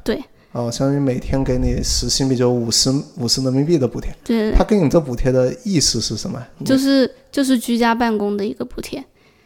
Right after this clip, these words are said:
Speaker 1: 你居家办公可能需要自己去采购一些设备啊，需要自己做饭呀，所以就是给你一个这样的福利吧。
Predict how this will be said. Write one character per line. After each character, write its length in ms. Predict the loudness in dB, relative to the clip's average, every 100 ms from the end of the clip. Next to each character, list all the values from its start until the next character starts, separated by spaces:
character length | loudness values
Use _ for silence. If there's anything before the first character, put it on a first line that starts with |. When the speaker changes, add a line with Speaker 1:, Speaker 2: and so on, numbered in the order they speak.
| _ -6
Speaker 1:
你 140 | -2
居 60 | 2
家 140 | 2
办 200 | 4 2
公 160 | 2 0
可 160 | -2
能 180 | -4 -4
需 160 | -4 -2
要 160 | -2
自 160 | -4 -6
己 100 | -6
去 140 | -6
采 180 | -6 -6
购 160 | -4 -4
一 60 |
些 100 | -4
设 240 | -4 -2 -2
备 220 | 0 0
啊， 240 | -2 -4
需 160 | -6 -6
要 100 | -6
自 140 | -4
己 100 | -6
做 200 | -4 -6
饭 260 | -4 -2 -2
呀， 260 | -2 -4 -8 _ _ _ _
所 160 | -8
以 40 | -6
就 140 | -6
是 260 | -8 -10 -12 _ _ -8
给 120 | -6
你 460 | -4 -6 -8 -8 -10 -12
一 100 | -8
个 160 | -8
这 80 | -6
样 100 | -6
的 80 | -8
福 260 | -12 -10 -6
利 140 | -6
吧。 140 | -6